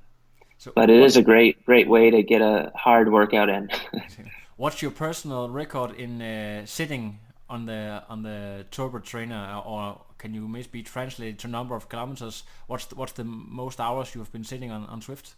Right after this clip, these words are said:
Speaker 2: Oh, um, you know, I, I will do, I don't know what the most has been. I've definitely done five-hour rides.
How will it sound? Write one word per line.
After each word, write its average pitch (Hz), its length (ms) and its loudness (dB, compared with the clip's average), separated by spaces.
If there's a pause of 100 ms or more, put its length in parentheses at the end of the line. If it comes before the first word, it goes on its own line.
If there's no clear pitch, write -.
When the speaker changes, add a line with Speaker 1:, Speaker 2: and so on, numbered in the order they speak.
(880)
Speaker 2:
Oh, 147 260 6
um, 123 560 6 (720)
you 139 160 2
know, 143 580 4 (680)
I, 135 260 4
I 139 220 4
will 160 160 4
do, 139 760 4 (200)
I 147 80 0
don't 175 140 6
know 151 120 8
what 135 200 6
the 131 80 4
most 123 480 4
has 147 180 0
been. 160 420 2 (100)
I've 123 220 4
definitely 156 420 4
done 127 380 4 (140)
five-hour 123 600 6
rides. 113 880 0